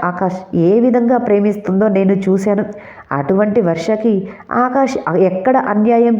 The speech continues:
చేస్తాడు ఏమో అనే భయంతో అలా ఆకాష్, మేఘన వాళ్ళిద్దరి మధ్య దూరం ఏర్పడాలి అనుకున్నాను. కానీ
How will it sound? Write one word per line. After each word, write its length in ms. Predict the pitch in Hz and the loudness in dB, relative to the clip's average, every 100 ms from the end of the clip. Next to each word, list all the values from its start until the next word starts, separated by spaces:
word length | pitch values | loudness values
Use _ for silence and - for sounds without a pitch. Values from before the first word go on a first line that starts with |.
| 226 | 0
చేస్తాడు 380 | 208 208 214 214 | -2 0 0 2
ఏమో 360 | 214 214 220 - | 2 2 0 0
అనే 220 | 202 208 | 0 0
భయంతో 800 | 147 156 175 208 196 226 180 - - - _ | 2 2 2 0 0 0 0 -4 -14 -20 _
అలా 240 | 196 214 - | 0 0 0
ఆకాష్, 500 | 190 208 247 233 202 | -4 -2 -2 -2 0
మేఘన 380 | 196 190 208 - | 0 2 2 2
వాళ్ళిద్దరి 520 | 175 175 175 180 233 240 | 0 2 2 2 2 2
మధ్య 340 | 226 190 208 | 2 2 0
దూరం 420 | 160 175 233 226 | 2 2 2 2
ఏర్పడాలి 600 | 170 190 190 214 214 226 | 2 2 0 0 2 0
అనుకున్నాను. 580 | - 185 185 202 208 202 | 0 -2 -2 0 0 0
కానీ 520 | 208 185 185 196 175 | -2 -2 0 0 -2